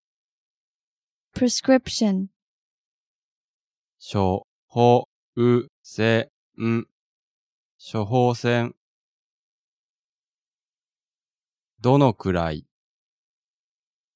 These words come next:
Speaker 1: How long? How much?
Speaker 2: どのくらい？どのくらい？かかります。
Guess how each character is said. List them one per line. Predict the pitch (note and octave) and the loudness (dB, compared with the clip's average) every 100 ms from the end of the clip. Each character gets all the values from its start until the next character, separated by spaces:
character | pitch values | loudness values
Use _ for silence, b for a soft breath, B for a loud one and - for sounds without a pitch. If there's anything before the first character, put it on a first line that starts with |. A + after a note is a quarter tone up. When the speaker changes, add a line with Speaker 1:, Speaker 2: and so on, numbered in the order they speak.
| _ _ _ | _ _ _
Speaker 1:
How | - B3 | -2 2
long? | A#3+ B3+ B3+ A3+ G3+ G3 - _ _ | 2 4 2 2 0 -4 -8 _ _
How | - A3+ | -2 2
much? | G#3+ A3 F#3+ F3+ - - - _ _ _ _ _ _ _ _ _ _ _ _ _ _ _ _ _ _ F#2 | 2 2 0 -4 -8 -10 -12 _ _ _ _ _ _ _ _ _ _ _ _ _ _ _ _ _ _ -2
Speaker 2:
ど | A2+ B2 C3 _ _ - | 2 2 0 _ _ -10
の | F2 F2+ F2+ _ _ - | -4 -2 -2 _ _ -18
く | - F#2+ F#2 - _ _ | -8 -4 -4 -8 _ _
ら | - F2+ F2+ - _ _ | -6 -2 -2 -4 _ _
い？ | - G#2 G#2 _ _ _ _ _ _ _ _ | -6 -6 -6 _ _ _ _ _ _ _ _
ど | - C3 | -2 2
の | C3 | 2
く | A2 F#2 | 0 -4
ら | F2 D#2+ | -4 -4
い？ | D#2+ - _ _ _ _ _ _ _ _ _ _ _ _ _ _ _ _ _ _ _ _ _ _ _ _ _ _ _ _ _ _ _ | -6 -12 _ _ _ _ _ _ _ _ _ _ _ _ _ _ _ _ _ _ _ _ _ _ _ _ _ _ _ _ _ _ _
か | - F#2 | -12 -4
か | - A#2+ | 2 2
り | A#2 | 4
ま | A2+ G#2+ | 0 0
す。 | - - | -4 -20